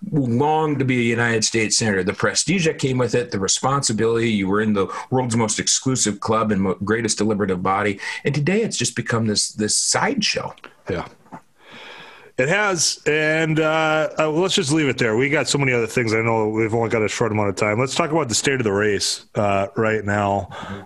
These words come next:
Speaker 2: Uh, 'cause, I mean, you mentioned, uh, like, people are talking about needing to win the presidency. There's a number of Senate seats that are up for grabs right now.
Speaker 1: Hmm.
Speaker 2: Um, one of them's in Minnesota. Let, let's start, let, let's keep it
Speaker 1: Yeah.
Speaker 2: local here. Minnesota, you got, uh, Tina Smith, Jason Lewis.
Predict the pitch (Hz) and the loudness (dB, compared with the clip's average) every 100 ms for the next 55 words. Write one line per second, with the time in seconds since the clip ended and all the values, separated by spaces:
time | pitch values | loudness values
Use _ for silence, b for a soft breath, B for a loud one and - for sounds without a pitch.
0 | - 113 113 117 147 156 139 151 165 131 | 0 0 0 0 0 0 0 0 0 0
1 | 135 120 123 131 127 131 113 - 135 123 | 0 -2 -2 -2 0 0 0 -2 0 0
2 | 123 117 113 107 120 113 107 113 104 95 | 0 2 0 0 0 0 0 0 0 0
3 | 107 101 104 - 107 B B - 123 120 | 0 0 -2 0 0 B B -2 0 0
4 | 104 120 156 120 - 120 120 117 - 104 | 0 0 0 0 0 0 -2 -2 -2 -2
5 | 92 - 104 101 98 92 95 B B B | -2 0 2 2 2 2 -2 B B B
6 | B 127 131 127 95 90 101 113 98 92 | B -4 -2 -2 -2 0 0 0 -2 -4
7 | 87 85 82 85 85 85 92 90 107 104 | -4 -4 -6 -6 -6 -4 -2 0 0 0
8 | 101 95 - 143 220 214 190 185 147 143 | -2 -4 -2 -2 0 0 0 0 0 0
9 | - 113 85 - _ - 139 147 180 - | 0 -2 -2 -10 _ -4 -2 0 0 0
10 | - 185 180 160 165 180 - 190 101 98 | 0 0 2 0 0 -2 0 0 0 0
11 | 123 120 113 101 107 139 151 135 120 117 | 0 0 0 0 0 0 0 0 2 0
12 | 117 110 107 104 104 131 123 - 110 101 | 0 2 0 0 -2 -2 -2 0 0 0
13 | 107 107 - 104 95 92 92 - | 0 0 0 -2 0 0 -2 -4